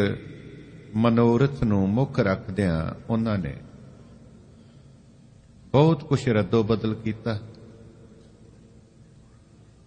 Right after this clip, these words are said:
ਪਰ ਭਾਈ ਸਾਹਿਬ ਭਾਈ ਸੰਤੋਖ ਸਿੰਘ ਜੀ ਕਹਿੰਦੇ ਨੇ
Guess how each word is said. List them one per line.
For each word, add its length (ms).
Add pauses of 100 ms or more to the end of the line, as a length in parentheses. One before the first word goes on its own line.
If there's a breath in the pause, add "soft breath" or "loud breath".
(260)
ਪਰ 160
ਭਾਈ 320
ਸਾਹਿਬ 280
ਭਾਈ 260
ਸੰਤੋਖ 560
ਸਿੰਘ 280
ਜੀ 220 (140)
ਕਹਿੰਦੇ 320
ਨੇ 340